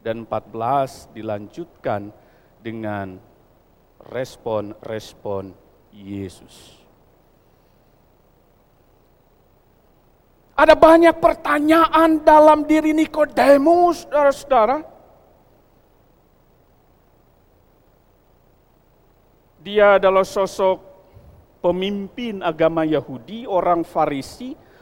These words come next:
seorang yang terpelajar, seorang yang mempelajari hukum dengan baik, hukum Taurat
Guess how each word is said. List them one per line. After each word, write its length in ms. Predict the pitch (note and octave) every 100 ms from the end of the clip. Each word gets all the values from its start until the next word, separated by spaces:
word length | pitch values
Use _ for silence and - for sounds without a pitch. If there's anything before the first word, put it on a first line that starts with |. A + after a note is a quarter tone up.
| _ _
seorang 560 | - G3+ F#3+ F#3+ F#3+
yang 240 | F#3 F3 F3
terpelajar, 960 | F3+ - - D#3+ C#3+ B2+ C3 E3+ A3+
seorang 480 | - F#3 E3+ F3+ F#3
yang 160 | F3 F3
mempelajari 800 | F3 F3 F3 F3 - E3+ E3+ F3+
hukum 640 | G3+ F#3+ - G#3 G3 C#3+ A#2+ _ _ _ _ _
dengan 560 | F3+ F3+ F3 E3+ E3 D#3+ - -
baik, 400 | A#2 C3 A#3 - _ _ _ _ _ _ _ _ _ _ _ _ _
hukum 320 | F#3 - F3+
Taurat 560 | D#3+ D#3+ D#3 G#3 E3 C#3+